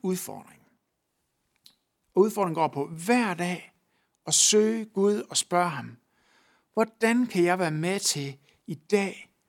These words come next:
at vise kærlighed i den nuværende situation?" Spørg ham, "Hvem har brug for hjælp? Hvem har brug for en opmuntring? Hvem har brug for, at jeg ringer til dem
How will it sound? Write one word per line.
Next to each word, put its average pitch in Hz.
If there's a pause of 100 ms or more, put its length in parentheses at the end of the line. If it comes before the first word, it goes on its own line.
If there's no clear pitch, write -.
(440)
at 151
vise 151
kærlighed 175 (640)
i 175
den 160
nuværende 175
situation?" 127 (1800)
Spørg 226
ham, 185 (440)
"Hvem 247
har 175 (100)
brug 214
for -
hjælp? 139 (840)
Hvem 233
har 190
brug 196
for 156
en -
opmuntring? - (500)
Hvem 233
har 202
brug 214
for, 180
at 165
jeg 143
ringer 160
til -
dem 101